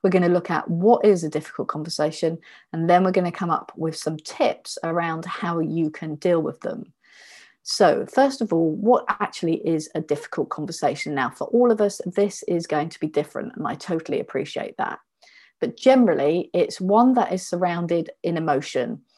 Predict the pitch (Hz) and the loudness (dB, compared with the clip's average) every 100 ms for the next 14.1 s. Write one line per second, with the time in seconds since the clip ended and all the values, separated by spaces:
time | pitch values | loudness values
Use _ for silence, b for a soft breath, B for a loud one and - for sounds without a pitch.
0 | b b - - 175 185 - 226 - 269 | b b -6 2 4 6 4 0 2 0
1 | 254 208 175 - 165 151 - 220 226 185 | 0 -2 -2 -2 -4 -4 0 4 4 4
2 | 175 160 160 277 - 190 - 170 156 - | 2 2 2 -2 -2 -4 -4 -6 -4 -2
3 | 151 151 143 - b b _ - 165 - | -2 -2 -4 -4 b b _ -2 -2 2
4 | 165 160 - _ _ _ _ 185 196 196 | 2 0 -4 _ _ _ _ 0 4 4
5 | 196 - 175 160 175 - 147 - 143 175 | 2 0 -4 -4 -6 -2 -2 -2 -4 -2
6 | 165 160 160 160 - - 139 - _ - | -2 0 2 0 -4 -4 -6 -6 _ -14
7 | - - - - - - b b b b | -4 -4 -2 -4 -6 -8 b b b b
8 | - 180 160 - 156 160 185 233 233 220 | 0 4 4 2 0 0 6 6 8 6
9 | - - 170 165 156 156 151 247 233 - | 2 0 0 2 0 -2 -2 -2 0 2
10 | 160 156 151 - - 156 151 - 262 254 | 2 2 -2 0 0 -2 -10 -6 0 2
11 | 247 240 B _ 175 165 156 160 160 226 | 2 -2 B _ -4 -4 -2 0 2 4
12 | 254 247 240 240 214 202 196 - 180 180 | 2 0 -4 -2 -2 0 -2 -2 0 2
13 | 170 - 170 185 185 - 170 - 170 165 | 2 -4 0 0 -2 -10 -10 -4 0 0
14 | 175 | -2